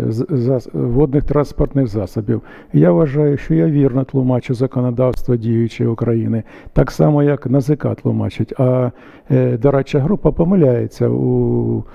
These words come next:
в, в тлумаченні законодавства, яким чином треба декларувати, е, водні транс-, наявність у, у, у суді водних транспортів,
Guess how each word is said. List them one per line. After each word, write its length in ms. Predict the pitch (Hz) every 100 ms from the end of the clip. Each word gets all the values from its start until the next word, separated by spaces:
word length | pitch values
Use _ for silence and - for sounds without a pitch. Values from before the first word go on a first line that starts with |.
| - - 139
в, 540 | 120 143 64 120 127
в 220 | 135 -
тлумаченні 600 | - 131 143 - 131 131 -
законодавства, 840 | 139 113 123 127 123 120 185 - 131
яким 260 | 123 123
чином 340 | - 170 143 120
треба 320 | 131 135 120
декларувати, 720 | 120 127 120 117 135 135 123 - - - - 135
е, 420 | 123 120 127 131
водні 340 | 127 135 135
транс-, 300 | 131 123 107 123
наявність 520 | 131 135 131 - -
у, 120 | 156
у, 960 | 143 - 143 135 127 - - 82 - - -
у 60 | 131
суді 360 | - 117 131
водних 380 | 131 139 123 123
транспортів, 680 | 123 117 98 - - -